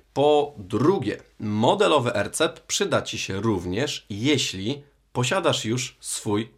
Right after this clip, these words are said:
własny rejestr, ale chcesz go zaktualizować i uzupełnić o procesy, których do tej pory nie miałeś czy, czy nie miałaś czasu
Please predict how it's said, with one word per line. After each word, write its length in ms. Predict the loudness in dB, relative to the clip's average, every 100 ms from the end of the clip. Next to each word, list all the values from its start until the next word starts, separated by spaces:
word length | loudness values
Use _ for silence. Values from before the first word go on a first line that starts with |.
| -14
własny 580 | -2 0 0 -2 -6 -6
rejestr, 540 | -2 0 0 -4 -12 -14 _ -20 -20 _
ale 420 | 2 6 6 4 -4 _ -20
chcesz 280 | -8 -2 0
go 140 | 0
zaktualizować 1040 | -2 0 0 0 2 2 2 0 2 0 -2
i 160 | -6 -4
uzupełnić 600 | -4 -4 -4 -2 -4 -6
o 80 | -8
procesy, 540 | -12 -10 -4 -2 -2
których 400 | -6 -4 0 0
do 80 | 0
tej 180 | -4 -8
pory 240 | -6 -4
nie 100 | -4
miałeś 440 | -2 2 2 0 -4
czy, 200 | -10 -10
czy 180 | -10 -10
nie 120 | -6
miałaś 400 | -2 0 -2 -6 -18 -20 _
czasu 460 | -2 0 -2 -6